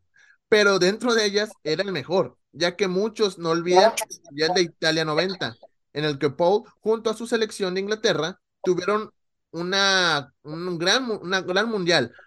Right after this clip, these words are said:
y que le alcanzó a jugar as-, les alcanzó para jugar semifinales. Cabe recalcar que Inglaterra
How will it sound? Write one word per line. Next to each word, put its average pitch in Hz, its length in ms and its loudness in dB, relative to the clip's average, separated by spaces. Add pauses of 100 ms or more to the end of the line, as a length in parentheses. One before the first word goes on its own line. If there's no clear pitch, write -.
(300)
y 170 180 -8
que 175 120 -4
le 180 60 4
alcanzó 170 400 0
a 185 40 -4
jugar 185 340 0
as-, 165 200 -4 (600)
les 151 260 -4
alcanzó 151 680 0
para 226 220 0
jugar 175 340 -2
semifinales. 160 840 -4 (480)
Cabe 151 220 2
recalcar 190 640 0 (100)
que 175 120 -2
Inglaterra 160 640 -2